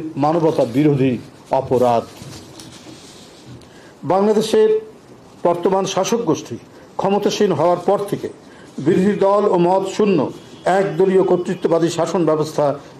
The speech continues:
টিকিয়ে রাখার জন্যই গুমকে পথের কাঁটা দূর করার প্রধান হাতিয়ার হিসেবে ব্যবহার করে একের পর এক মানবতা বিরোধী অপরাধ করে যাচ্ছে। এই নৃশংস গুমের শিকার কেবল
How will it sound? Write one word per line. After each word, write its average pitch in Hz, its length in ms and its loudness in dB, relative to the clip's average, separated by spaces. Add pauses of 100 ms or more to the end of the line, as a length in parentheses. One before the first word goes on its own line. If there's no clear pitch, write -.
টিকিয়ে 226 280 2
রাখার 156 320 0
জন্যই 156 360 2 (420)
গুমকে 208 380 2
পথের 165 280 0 (120)
কাঁটা 170 420 2 (380)
দূর 226 140 2
করার 160 300 2
প্রধান 175 380 0
হাতিয়ার 220 380 0
হিসেবে 147 420 0 (380)
ব্যবহার 202 380 2
করে 139 300 2 (280)
একের 185 340 2
পর 170 180 2
এক 151 360 0 (320)
মানবতা 190 400 2
বিরোধী 151 340 2
অপরাধ 135 640 0 (300)
করে 143 220 2
যাচ্ছে। - 320 -4 (1080)
এই 208 140 4
নৃশংস 214 480 2
গুমের 196 300 2
শিকার 196 400 0
কেবল 170 340 2